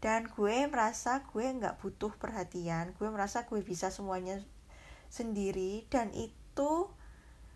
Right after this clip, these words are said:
semua baru, dan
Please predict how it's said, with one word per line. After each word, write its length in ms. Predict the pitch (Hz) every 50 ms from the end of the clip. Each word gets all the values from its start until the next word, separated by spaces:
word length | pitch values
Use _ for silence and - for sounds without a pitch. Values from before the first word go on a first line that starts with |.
| - - -
semua 800 | - - 294 277 269 269 262 262 254 254 254 262 269 302 330 320
baru, 720 | - 247 220 214 214 220 220 220 220 214 214 214 214 226 - - - - - - - - - - - - - - - - - - - - - - - - - - - - - - - - - - - - - - - -
dan 160 | - 262 240